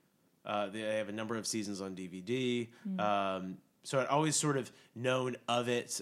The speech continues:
Speaker 1: Um, none of the episodes really stuck in my head, just the, just the theme song,
Speaker 2: Mm.
Speaker 1: which, yes, is a big one. Um, and so that's what I knew.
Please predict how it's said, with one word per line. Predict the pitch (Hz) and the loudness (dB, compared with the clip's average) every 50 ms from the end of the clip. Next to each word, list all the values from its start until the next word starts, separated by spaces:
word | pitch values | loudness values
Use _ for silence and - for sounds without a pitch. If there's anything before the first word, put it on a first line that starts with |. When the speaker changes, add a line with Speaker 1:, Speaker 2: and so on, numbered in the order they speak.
| - | -4
Speaker 1:
Um, | 117 113 113 110 107 107 104 95 104 95 | -2 -2 0 0 0 -2 -2 -4 -6 -6
none | 120 135 165 190 | -2 0 2 2
of | |
the | 185 143 | 4 4
episodes | 135 131 131 127 113 107 | 4 4 2 0 0 0
really | 113 107 | 0 -2
stuck | - - 120 110 | 0 0 0 0
in | 110 | 0
my | 110 104 | -2 -2
head, | 98 107 104 101 90 | 0 -2 -4 -2 -2
just | 110 104 - - | -2 -2 -2 0
the, | 113 104 101 98 92 - | 0 0 0 -2 -4 -4
just | 117 123 - | -4 -4 -4
the | 110 - | -6 -6
theme | - 113 107 107 98 | -6 -6 -6 -2 -2
song, | - 107 76 55 60 90 - - | -2 -2 -4 -6 -10 -14 -8 -2
Speaker 2:
Mm. | 113 - 202 196 190 | -2 0 0 0 0
Speaker 1:
which, | 113 107 104 92 - - - - - - - _ - | 0 -2 0 -2 -2 -4 -4 -6 -8 -16 -20 _ -8
yes, | - 110 101 90 - - - - - - | -6 -6 -4 -2 -2 -4 -4 -4 -4 -4
is | 113 107 101 95 90 - - - - | -4 -4 -2 -2 -2 -2 -2 -2 -4
a | 113 107 | -8 -6
big | 104 107 - | -6 -8 -8
one. | 80 107 104 - - - - _ - | -8 -14 -16 -16 -20 -20 -20 _ 0
Um, | 120 120 123 120 113 113 113 110 107 104 104 101 98 92 92 _ - _ _ _ _ _ - | 2 4 4 4 4 4 2 2 2 0 -2 -4 -6 -8 -12 _ -20 _ _ _ _ _ -2
and | 113 117 113 110 110 110 110 107 107 107 104 104 104 104 104 101 90 - - - - - _ _ _ _ _ _ _ _ _ _ - | 0 0 2 2 2 2 2 2 2 0 0 -2 -2 -2 -4 -4 -6 -6 -8 -8 -10 -12 _ _ _ _ _ _ _ _ _ _ -10
so | - - 135 | -6 0 2
that's | 139 180 180 - | 2 2 4 2
what | 233 - | 4 4
I | 156 151 | 4 4
knew. | 131 127 120 127 139 139 131 110 78 - - - - | 4 0 -2 -2 0 0 2 0 0 -4 -8 -12 -14